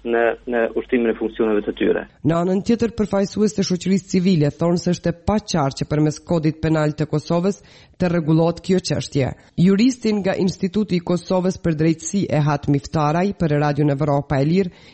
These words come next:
Speaker 2: ka thënë se në këtë kuadër duhet të merren parasysh edhe praktikat e shteteve të rajonit.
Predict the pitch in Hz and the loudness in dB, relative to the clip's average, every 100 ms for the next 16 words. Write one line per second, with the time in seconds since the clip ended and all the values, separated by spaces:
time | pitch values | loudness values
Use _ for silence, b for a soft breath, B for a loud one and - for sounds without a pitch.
0 | B - 147 202 196 190 185 - 240 202 | B -4 0 -2 0 0 -2 -2 -4 0
1 | 160 139 147 139 - 151 196 220 202 196 | 2 2 0 -4 -4 -2 0 2 2 2
2 | 190 185 170 170 - 196 - - 165 160 | 0 -2 -2 -2 -2 -4 -2 -2 -2 -2
3 | 156 - 196 180 180 170 - 185 - 151 | -4 -4 -4 0 -2 -2 -4 -2 0 -2
4 | 151 139 131 - 151 139 165 160 127 123 | 0 0 -2 -2 -2 0 2 2 0 -4
5 | - | -6